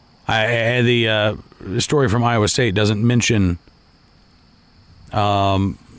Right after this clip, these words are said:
those who, who moved to small towns and why they moved to small towns. Although Professor Besser says it's a challenge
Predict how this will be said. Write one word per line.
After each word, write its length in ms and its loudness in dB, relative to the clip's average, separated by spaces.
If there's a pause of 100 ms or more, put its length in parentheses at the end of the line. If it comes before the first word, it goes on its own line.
(120)
those 540 2
who, 520 2
who 180 0
moved 500 4
to 100 -2
small 260 -2
towns 300 -2
and 200 -2
why 540 -2
they 140 -2
moved 180 -4
to 80 -6
small 260 -2
towns. 320 -4 (480)
Although 160 2
Professor 320 0
Besser 320 2
says 360 0
it's 160 -4
a 100 0
challenge 960 -2